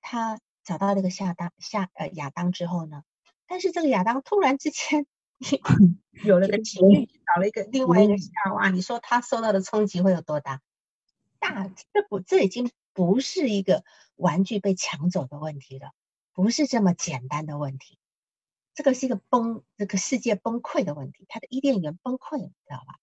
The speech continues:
Speaker 1: 是这样的。
Speaker 2: 哦，但是您这样，这样解释，我就理解他这痛苦的程度了。
Speaker 1: 痛苦，太痛苦了，对。所以在，在这样来说，说，嗯，因为他也可以在这些男性面前耍一点小性子，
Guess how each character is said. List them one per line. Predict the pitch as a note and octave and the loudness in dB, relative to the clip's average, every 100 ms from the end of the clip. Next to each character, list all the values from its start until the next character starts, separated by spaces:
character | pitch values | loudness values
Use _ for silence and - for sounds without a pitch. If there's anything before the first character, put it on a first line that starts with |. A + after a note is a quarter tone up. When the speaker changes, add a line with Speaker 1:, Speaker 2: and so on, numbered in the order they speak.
| _ _ _ | _ _ _
Speaker 1:
是 | F#3 | -10
这 | F3 | -10
样 | D#3 | -12
的。 | C#3 - _ _ _ _ _ - | -14 -20 _ _ _ _ _ -2
Speaker 2:
哦， | F3 E3 - | 0 0 4
但 | A#3 A#3 | 4 4
是 | A#3 | 4
您 | G#3+ F#3+ G#3 | 8 8 8
这 | A#3+ | 6
样， | A3 F3+ F#3+ | 6 4 2
这 | - | 4
样 | A3+ G3+ | 6 6
解 | F#3 - | 4 0
释， | - F3 | 2 2
我 | D#3 | 4
就 | G3 | 6
理 | F3 E3+ | 6 6
解 | F#3+ | 6
他 | - | 4
这 | F3 | 2
痛 | G3 B3+ G#3 | 4 6 6
苦 | C#3 | 4
的 | C3+ | 0
程 | - - C#3+ | -2 4 6
度 | G#3+ F#3+ | 6 4
了。 | - - _ - A#3+ | 0 -8 _ -10 0
Speaker 1:
痛 | B3 G3+ | 2 2
苦， | E3 | 0
太 | C3 - C4+ D4+ | -4 -4 0 0
痛 | G#3+ G3 | 0 -2
苦 | F#3 C#3+ | -2 -8
了， | C#3 - - | -12 -14 -6
对。 | F3 E3+ _ _ _ _ - - | -6 -6 _ _ _ _ -20 -18
所 | - E4+ | -6 -2
以 | F#4+ - | -2 0
在， | D4+ C#4+ - | 2 2 0
在 | E4+ | -6
这 | E4+ | -2
样 | E4 A#3 | -2 0
来 | G3 | -2
说， | G3 F#3+ | 0 -2
说， | G3 A#3+ - | 0 -2 0
嗯， | G3 F#3+ F3+ F3+ F#3 _ _ _ _ _ - | 2 4 4 2 -2 _ _ _ _ _ -2
因 | E4+ | 2
为 | E4+ | 4
他 | D4 D#4+ | 2 0
也 | C4+ F3+ | 0 -2
可 | - C4+ | 2 0
以 | |
在 | B3+ B3 | 0 -4
这 | A#3 | -4
些 | A#3 | -4
男 | G#3 F3 | -2 -2
性 | F#3 A3 | -2 -4
面 | G#3 F#3+ | -2 -2
前 | F#3 E3+ F3 | -2 -6 -8
耍 | - F#3 G#3 | -4 -2 0
一 | B3 | -2
点 | A#3+ | -2
小 | - D#3 | -4 -8
性 | D3 D4 | -6 -4
子， | B3 | -4